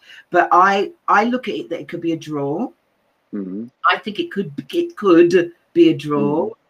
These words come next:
Speaker 1: Yes, I
Speaker 2: Mm-hmm.
Speaker 1: know you're Man United. Don't even. Sorry, that's me in the room. Don't care. Not listening. Not bothered. <laughs> Right.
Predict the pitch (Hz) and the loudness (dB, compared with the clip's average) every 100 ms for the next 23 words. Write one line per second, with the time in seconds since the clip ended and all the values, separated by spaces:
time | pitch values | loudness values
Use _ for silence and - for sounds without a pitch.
0 | _ - 196 254 262 240 196 220 190 208 | _ -2 2 2 2 0 4 2 2 2
1 | 185 196 180 185 175 165 151 165 160 190 | 2 0 -2 0 2 2 0 -4 2 2
2 | 208 220 202 151 170 165 196 240 _ - | 2 0 -4 0 2 4 2 -2 _ -20
3 | - 160 156 - 175 - 160 - - - | -6 -4 -2 -4 -2 -2 -2 -6 -20 -6
4 | 151 151 180 220 - _ - 208 349 339 | -2 0 0 -2 -14 _ 0 2 2 0
5 | - 170 175 185 - - 170 214 - 190 | -6 -2 -2 -2 -12 -8 -2 0 2 2
6 | 185 - 170 175 175 - - 190 - 160 | 2 0 4 4 4 -2 -2 -2 0 -2
7 | 156 165 160 170 - _ - - 196 233 | 0 2 2 0 -2 _ -20 -12 -4 -2
8 | 170 170 170 170 170 | 0 0 0 0 0